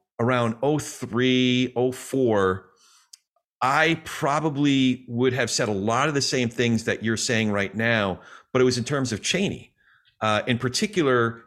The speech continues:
Cheney had just come off of running Halliburton, which <laughs> manufactures a lot of weapons of war and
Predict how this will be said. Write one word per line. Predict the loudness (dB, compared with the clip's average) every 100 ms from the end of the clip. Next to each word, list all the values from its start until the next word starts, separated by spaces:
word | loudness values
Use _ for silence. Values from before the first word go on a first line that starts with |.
| -6
Cheney | -2 0 0
had | -2 -2
just | 0 0 0 -4
come | -4 -4
off | -2 -2 -2 -4
of | -4 -6 -12 _ -8
running | -2 0 2 2 0 -2 -12 -8
Halliburton, | -4 -2 -2 -2 -6 -8 -14 -16 _ _
which | -4 -2
<laughs> | -2
manufactures | -2 -2 0 -4 -2 -4 -4
a | -2
lot | -2 -2
of | -2
weapons | -2 -2 -4
of | -6 -2
war | 0 2
and | 0